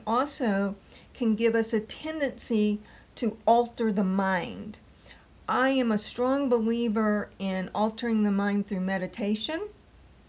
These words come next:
Some people have other me-, ways that they alter their consciousness through music, through dance, through painting, through prayer,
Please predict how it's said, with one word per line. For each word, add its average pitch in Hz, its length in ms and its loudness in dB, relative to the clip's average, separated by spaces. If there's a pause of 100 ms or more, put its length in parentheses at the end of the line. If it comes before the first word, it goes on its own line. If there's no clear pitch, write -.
(680)
Some 247 340 0
people 240 440 0
have 190 500 -4
other 220 280 2
me-, 226 300 2
ways 233 640 2
that - 200 -4
they 196 300 0 (260)
alter 214 400 2
their 202 120 0
consciousness 220 960 -2
through 190 500 -6 (320)
music, 226 720 2 (320)
through 185 200 -6
dance, 220 840 0 (260)
through 190 200 -4
painting, 233 1120 0 (840)
through 185 180 -4
prayer, 226 800 2